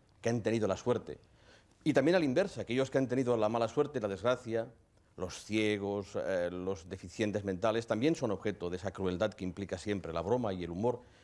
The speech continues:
Y, por supuesto, también lo que es tabuable, el sexo, la mu-, la muerte, todo aquello que produce temor, también es objeto de esa, de esa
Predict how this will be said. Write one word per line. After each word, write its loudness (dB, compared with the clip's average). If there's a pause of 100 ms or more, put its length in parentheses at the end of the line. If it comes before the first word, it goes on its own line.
(380)
Y, 4
por 2
supuesto, 2
también 2
lo -2
que 2
es -2
tabuable, 2 (240)
el -10
sexo, -2 (100)
la -2
mu-, 0 (500)
la 0
muerte, 2
todo 2
aquello -2
que 0
produce 0
temor, 2 (560)
también 4
es -2
objeto 2
de -2
esa, -6
de -4
esa -4